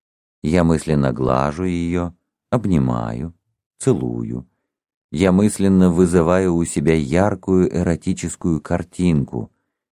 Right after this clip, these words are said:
и это внутреннее состояние передаю ей. Я весь сплошное желание, словом, внушаю,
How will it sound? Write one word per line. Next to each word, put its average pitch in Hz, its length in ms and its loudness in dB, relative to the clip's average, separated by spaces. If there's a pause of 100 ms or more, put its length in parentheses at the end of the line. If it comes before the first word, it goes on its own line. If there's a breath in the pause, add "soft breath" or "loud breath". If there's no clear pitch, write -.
(200)
и 82 100 2
это 76 260 2
внутреннее 65 640 0
состояние 69 920 -4 (340)
передаю 78 520 0
ей. 64 420 -10 (680)
Я 92 280 2
весь 107 420 2
сплошное 92 800 -2
желание, 69 760 -4 (460)
словом, 82 540 2
внушаю, 98 760 -2